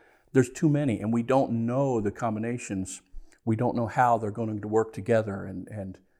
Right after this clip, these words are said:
you can't artificially breed certain genes into these plants and know how it's going to work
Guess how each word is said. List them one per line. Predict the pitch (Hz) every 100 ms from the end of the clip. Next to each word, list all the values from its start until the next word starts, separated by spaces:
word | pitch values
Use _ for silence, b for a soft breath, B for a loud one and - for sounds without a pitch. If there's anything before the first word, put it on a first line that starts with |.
| _ _ _ - _ _ -
you | 120
can't | - - 139 135 - - - _ _ -
artificially | 127 123 - 131 - 120
breed | 107 - 113 123 123 113 101 95 b b _ _ _ _ _ _ _ _ _ _
certain | - - 123 107 101
genes | 131 131 120 123
into | 120 107
these | 104 -
plants | - 127 120
and | 110
know | 117 123
how | 117 117
it's | 107 -
going | 113
to | 104
work | 104 117 107 -